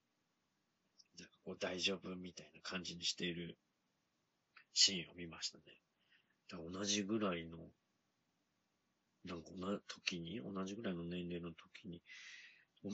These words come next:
じ場所に行って、同じようにね、やってたんですね。ね。すごい人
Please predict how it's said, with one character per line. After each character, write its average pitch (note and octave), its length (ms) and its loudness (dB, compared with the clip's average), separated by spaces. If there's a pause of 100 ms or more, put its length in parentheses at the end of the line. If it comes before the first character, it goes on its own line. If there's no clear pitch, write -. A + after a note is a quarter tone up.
(100)
じ F2 140 -2
場 F2 160 -4
所 - 160 0
に F2+ 240 -2
行 E2+ 80 -10
っ - 40 -20 (120)
て、 F2 240 0 (600)
同 G2+ 60 -4 (160)
じ G2 220 0
よ G#2 140 2
う G2 40 4
に E2+ 240 -4 (160)
ね、 E2 220 -4 (200)
や F2 60 -12
っ - 60 -14
て - 120 -12
た - 120 -12
ん - 20 -18
で - 80 -20
す - 240 -8
ね。 F#2+ 260 -4 (240)
ね。 - 240 -6 (1120)
す - 160 -2
ご F2 120 2
い - 20 -2
人 - 160 -8